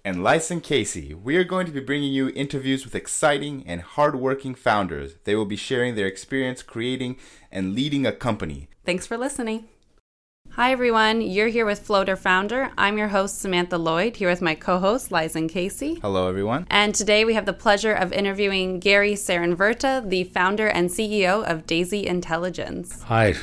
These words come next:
Speaker 3: nice to be here. Thank you.
Speaker 2: Thank you so much. Uh, we're so excited to be here in your office. Um, so tell us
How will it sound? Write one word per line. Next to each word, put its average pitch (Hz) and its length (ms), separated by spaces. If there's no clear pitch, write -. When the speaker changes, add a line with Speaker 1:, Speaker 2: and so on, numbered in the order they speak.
Speaker 3:
nice 95 160
to 95 80
be 101 120
here. 95 160
Thank 95 320
you. 87 120
Speaker 2:
Thank 190 440
you 220 80
so 196 220
much. 185 300
Uh, 170 100
we're 175 100
so 190 160
excited 180 300
to 175 80
be 175 140
here 180 180
in 180 180
your 170 140
office. 214 580
Um, 160 520
so 190 400
tell 202 320
us 156 380